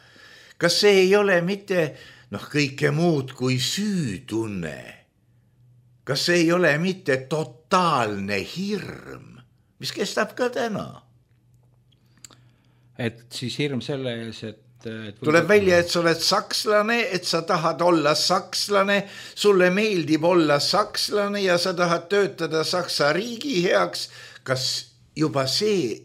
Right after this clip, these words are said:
Speaker 1: ei võiks olla kole küll? Sest kui meil on sõna otseses mõttes mõttekuriteod, kui inimesi on pandud vangi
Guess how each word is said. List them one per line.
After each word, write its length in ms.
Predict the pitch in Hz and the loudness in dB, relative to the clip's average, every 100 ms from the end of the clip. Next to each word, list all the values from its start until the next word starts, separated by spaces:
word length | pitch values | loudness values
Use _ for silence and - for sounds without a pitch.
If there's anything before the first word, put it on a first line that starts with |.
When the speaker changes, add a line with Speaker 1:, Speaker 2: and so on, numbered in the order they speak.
| 113 | -2
Speaker 1:
ei 220 | 110 107 | -2 0
võiks 320 | 131 127 123 | -2 -4 -6
olla 320 | 135 139 110 | -6 -4 -4
kole 460 | 85 - 156 147 101 85 - | -6 -4 -2 0 2 0 -2
küll? 480 | 151 151 92 76 - - - - | -4 -2 -4 -8 -12 -20 -20 -20
Sest 560 | - - 104 - - - _ _ _ _ | -10 -4 -4 -6 -16 -20 _ _ _ _
kui 320 | - 151 135 117 | 0 2 2 2
meil 460 | 117 123 123 117 | 2 2 2 2
on 200 | 117 120 95 78 71 - - - - - - - - - _ _ _ _ - | 2 0 -4 -8 -12 -16 -20 -20 -20 -20 -20 -20 -20 -20 _ _ _ _ -20
sõna 400 | - 110 104 104 | -8 -4 -2 -4
otseses 480 | 104 98 87 92 110 | -4 -8 -6 -6 -6
mõttes 460 | 113 - 90 85 - - _ _ _ - - - - - | -10 -8 -6 -6 -8 -14 _ _ _ -20 -20 -20 -20 -20
mõttekuriteod, 1800 | - 78 - - - 80 76 87 95 85 71 65 76 71 64 60 _ - _ _ _ | -6 -6 -6 -12 -12 -10 -8 -6 -6 -6 -10 -12 -10 -10 -10 -16 _ -20 _ _ _
kui 260 | - 101 98 90 87 90 | -6 -4 -2 -4 -4 -8
inimesi 600 | 113 117 107 92 90 - 92 | -8 -8 -6 -6 -6 -6 -6
on 160 | 90 85 | -6 -4
pandud 580 | 110 104 90 87 76 80 | -6 -6 -6 -8 -8 -6
vangi 600 | 123 120 98 82 85 | -4 -4 -8 -8 -8